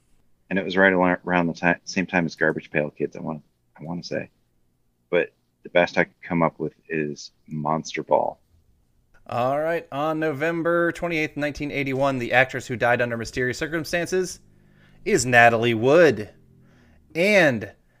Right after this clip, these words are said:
Speaker 2: the toy foam spheres, you're right, I definitely did not say the word balls 'cause it is in the name of the toys. And those toys are called Mad Balls. So, yes, Jeremy, you do get it right.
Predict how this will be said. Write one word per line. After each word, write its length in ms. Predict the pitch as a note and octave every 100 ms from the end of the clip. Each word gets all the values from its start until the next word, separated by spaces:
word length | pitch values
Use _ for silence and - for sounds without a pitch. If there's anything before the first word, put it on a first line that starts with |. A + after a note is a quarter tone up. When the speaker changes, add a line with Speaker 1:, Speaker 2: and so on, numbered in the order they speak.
| A2
Speaker 2:
the 460 | A2 B2 C3 B2 B2
toy 380 | - E3+ F#3 G3
foam 340 | G3+ F#3+ F3+
spheres, 880 | F3 - - C#4 F3+ B2+ G3 - - _ _
you're 200 | - A2
right, 200 | A2 G3
I 80 | A#2+
definitely 460 | G#2+ A#2 C#3 C#3 B2+
did 540 | A2+ D#3 E3+ A2 A2 - _ _ -
not 340 | A2+ C3+ -
say 280 | - C3 C#3+
the 100 | C#3
word 260 | C#3 C#3+ B2
balls 320 | D3 D3+ B2+
'cause 140 | A2+
it 120 | A2+
is 120 | A#2 A#2
in 80 |
the 80 | A2
name 300 | A2 A2+ A#2
of 100 | A2
the 60 | G#2+
toys. 500 | B2+ C#3 B2 A2 - _ _ _ _ _ _ _ -
And 140 | A2
those 140 | B2
toys 280 | B2+ D#3+ D3+
are 80 | C3+
called 340 | - E3+ G3+ G#3+ _ _ _ _ -
Mad 560 | A2+ B2+ E3 D#3+ B2+
Balls. 760 | C3 B2+ A#2+ A2+ A2 G#2+ - - - - -
So, 440 | C3+ C3 B2+ C3
yes, 340 | B2+ D3 C#3+
Jeremy, 520 | B2 C3+ D3 C#3+ C#3 A#2+
you 240 | A#2 B2+
do 560 | G#2+ B2 C#3 D3 D3 B2+
get 280 | C3 C3+
it 140 | C3+ C3
right. 560 | C3 C#3+ E3 E3 D#3